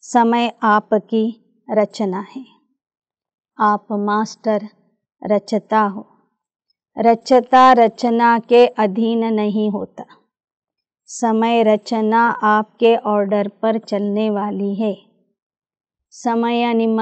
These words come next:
ರಚನೆ ಆಗಿದೆ, ನೀವು ರಚಯಿತ ಆಗಿದ್ದೀರಿ। ರಚನೆಯಾದಂಥ ಸಮಯ ನಿಮ್ಮ ಅಧೀನದಲ್ಲಿ ಇರಬೇಕು। ನೀವು ಹೇಳಿದ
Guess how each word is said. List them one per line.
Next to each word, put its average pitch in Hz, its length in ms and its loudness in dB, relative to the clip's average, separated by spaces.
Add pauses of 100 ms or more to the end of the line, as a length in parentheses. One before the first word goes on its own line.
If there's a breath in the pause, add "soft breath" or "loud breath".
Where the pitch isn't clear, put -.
ರಚನೆ 233 540 -2
ಆಗಿದೆ, 214 600 -2 (880)
ನೀವು 226 380 -2
ರಚಯಿತ 220 600 -2
ಆಗಿದ್ದೀರಿ। 208 1120 -4 (1700)
ರಚನೆಯಾದಂಥ 233 1080 2 (180)
ಸಮಯ 220 500 -2 (800)
ನಿಮ್ಮ 226 300 0 (140)
ಅಧೀನದಲ್ಲಿ 220 880 0
ಇರಬೇಕು। 208 1160 -2 (1400)
ನೀವು 247 340 2
ಹೇಳಿದ 233 560 4